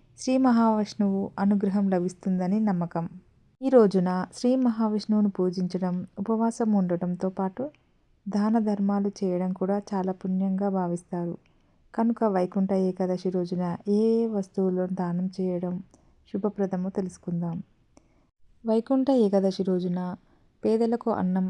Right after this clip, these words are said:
బట్టలు, డబ్బు దానం చేయడం శుభప్రదం. ఇలా చేయడం వల్ల పుణ్యఫలం లభిస్తుంది.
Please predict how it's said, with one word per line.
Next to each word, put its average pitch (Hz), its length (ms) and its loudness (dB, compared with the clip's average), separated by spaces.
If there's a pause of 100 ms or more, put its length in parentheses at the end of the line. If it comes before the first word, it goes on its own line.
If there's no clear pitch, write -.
(120)
బట్టలు, 175 540 -2 (120)
డబ్బు 180 360 -4
దానం 185 380 -2 (120)
చేయడం 180 340 -2 (340)
శుభప్రదం. 185 680 -4 (600)
ఇలా 247 140 2
చేయడం 190 460 0
వల్ల 175 200 -2 (420)
పుణ్యఫలం 190 680 -2
లభిస్తుంది. 170 680 -6